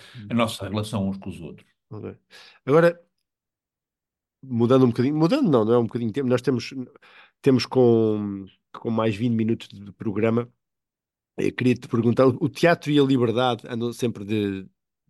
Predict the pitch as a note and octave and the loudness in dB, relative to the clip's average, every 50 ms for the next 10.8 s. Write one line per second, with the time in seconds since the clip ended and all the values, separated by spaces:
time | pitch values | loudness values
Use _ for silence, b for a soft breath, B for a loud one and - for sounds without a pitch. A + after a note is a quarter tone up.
0 | _ _ _ _ _ _ _ _ - - - G#2+ G#2+ A2+ G#2+ A#2+ D#3 C#3 A#2+ G2 | _ _ _ _ _ _ _ _ -18 -12 -8 -4 -2 -2 2 2 2 2 2 0
1 | F#2+ F#2 - G2+ E2+ - F#2+ F#2+ - - A2+ A2 G2+ F#2 G2+ G2 G2+ G#2 G2 - | -2 -6 -10 -10 -8 -8 -8 -8 -6 -4 -4 -4 -4 -4 -8 -12 -10 -10 -10 -12
2 | _ _ _ b b b b b b - - B2 A#2+ A2 A2 - - - B B | _ _ _ b b b b b b -4 0 2 2 2 0 -4 -16 -20 B B
3 | B B B - - B2 A#2 A2 C3+ C#3+ B2+ A2 - G#2+ - _ _ _ _ _ | B B B -4 0 2 4 4 6 4 4 2 0 -6 -14 _ _ _ _ _
4 | - A#2+ A#2 A2+ - C3 B2+ B2 A#2+ A#2 G2 - - B2+ B2 A#2+ A#2+ A#2+ A#2+ A#2 | -6 -4 -2 0 2 2 4 4 2 2 0 -2 -4 -2 0 2 2 2 2 2
5 | A#2 A#2 A#2 A#2+ B2 A#2+ B2 B2+ B2+ B2 A#2 A#2 A2+ A2 A2 - - - - - | 2 0 0 0 0 2 2 2 2 2 2 0 0 -2 -6 -12 -18 -20 -20 -20
6 | _ - C#3 B2+ C3 C3 A#2 - - C#3 C3 B2 A#2+ - A2 A2+ A2 G#2+ G2+ G#2+ | _ 0 2 2 4 4 2 2 2 2 2 2 2 0 -2 -6 -6 -6 -8 -8
7 | G2+ G2+ G2+ G#2+ - - - _ _ _ _ _ _ _ _ _ _ _ _ _ | -10 -10 -10 -12 -14 -16 -20 _ _ _ _ _ _ _ _ _ _ _ _ _
8 | _ _ _ _ _ _ _ _ _ _ A#2+ B2+ A#2 - - - A#2+ A2+ A#2 - | _ _ _ _ _ _ _ _ _ _ -4 -4 -4 -2 -2 0 0 0 0 -2
9 | - A#2+ A2 - - A2 G2+ - _ _ - A#2 A2 G2 - _ _ _ _ - | -2 -2 -2 -4 -6 -8 -8 -8 _ _ -6 -6 -6 -6 -8 _ _ _ _ -10
10 | - G2+ G#2 A2+ G#2+ G#2+ G2 G#2 G2+ - - A#2 A2+ A#2 B2 B2+ | -8 -6 -4 -4 -4 -4 -4 -6 -6 -6 -2 -2 0 0 -2 -4